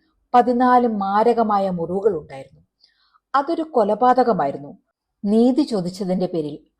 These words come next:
അച്ഛനെ നഷ്ടപ്പെട്ട ആ പെൺകുട്ടിയുടെ അവസ്ഥ ഒന്ന് ആലോചിച്ചു നോക്കൂ. ഇതിനിടയിൽ രണ്ടായിരത്തി പതിനെട്ട് ഓഗസ്റ്റിൽ അച്ഛനെ മർദ്ദിച്ചതിന് ദൃക്സാക്ഷിയായിരുന്ന യൂനസ് എന്നാൾ ദുരൂഹ സാഹചര്യത്തിൽ ഹോസ്പിറ്റലിൽ വെച്ച്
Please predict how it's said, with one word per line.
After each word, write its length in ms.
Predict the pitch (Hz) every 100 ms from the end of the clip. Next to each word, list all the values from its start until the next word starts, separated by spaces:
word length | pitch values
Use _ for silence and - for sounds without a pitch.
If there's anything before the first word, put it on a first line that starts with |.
| -
അച്ഛനെ 340 | - 285 254 202
നഷ്ടപ്പെട്ട 480 | - 180 165 - 143 - _ _ -
ആ 80 | 277 294 -
പെൺകുട്ടിയുടെ 520 | 208 196 - 247 214
അവസ്ഥ 280 | 156 170 - 156 147 _ -
ഒന്ന് 240 | 214 220
ആലോചിച്ചു 560 | 170 170 214 185 - 190
നോക്കൂ. 320 | 156 - 151 - _ _ _ _ _ _ _ _
ഇതിനിടയിൽ 500 | 240 226 226 185 165 - - _
രണ്ടായിരത്തി 500 | 196 202 226 226 226 -
പതിനെട്ട് 340 | 170 165 - 180 -
ഓഗസ്റ്റിൽ 520 | 180 185 185 - 175 - _ 196
അച്ഛനെ 380 | 196 - 269
മർദ്ദിച്ചതിന് 800 | 247 220 170 196 - 220 175 175 180 175
ദൃക്സാക്ഷിയായിരുന്ന 840 | 170 180 - 247 240 262 180 156 160 - _ _ _
യൂനസ് 520 | 202 240 269 269 262 - 185
എന്നാൾ 240 | 170 160 160 _ _ -
ദുരൂഹ 420 | 214 247 269 277
സാഹചര്യത്തിൽ 600 | 277 190 180 170 170 160 180 _
ഹോസ്പിറ്റലിൽ 600 | 202 214 214 - 233 220
വെച്ച് 240 | 165 160